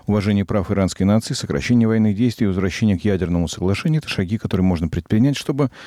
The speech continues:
проложить ухабистый путь переговоров между Ираном и Америкой, заявил Оналеби в Твиттере тридцать первого июля. Трамп в последние недели неоднократно предлагал прямые переговоры между Вашингтоном и Тегераном даже при обмене угрозами с иранскими лидерами.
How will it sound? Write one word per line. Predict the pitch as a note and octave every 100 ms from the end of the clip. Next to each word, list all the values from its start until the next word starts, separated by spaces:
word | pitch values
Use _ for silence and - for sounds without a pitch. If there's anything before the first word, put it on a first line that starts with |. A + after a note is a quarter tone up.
| - - -
проложить | - E3+ A2+ D3
ухабистый | B2 A#2 G#2+ F2+ - E2+
путь | B2+
переговоров | B2 G2 F2 F2+ B2 G#2+
между | G#2+ G#2+ F2+
Ираном | F#2 G#2 A2 G#2+
и | - A2
Америкой, | A2 C#3 G#2 E2+ D#2+
заявил | D#2+ F#2 F#2+ G#2 -
Оналеби | G2 F#2+ E2+ F2 C#3
в | C#3+ -
Твиттере | G2+ A2+ C3 B2
тридцать | - F#2 - E2
первого | G2+ F#2+ G2+
июля. | A#2 F#2+ G#1 - _ - - - -
Трамп | A2 B2 B2+
в |
последние | A2 - B2 G#2
недели | G#2 F#2+ B2 B2
неоднократно | F#2+ D#2 E2+ G#2 G2+
предлагал | F2+ F2+ F#2 G#2+
прямые | G#2 G2 F#2 E2+
переговоры | E2 E2+ A#2+ C#3+
между | B2 A#2+ A2+
Вашингтоном | G#2+ A2 G2+ G#2 F#2+
и |
Тегераном | F#2 F2+ G2 B2+ C3
даже | G2 D3 C#3
при | - B2
обмене | G#2+ G2+ F#2+ G#2 G#2 E2
угрозами | A2 A#2 D3 A2 D#2+ B1+
с | -
иранскими | D2 F2+ - G#2
лидерами. | F2 C#2+ B1 A1 G1+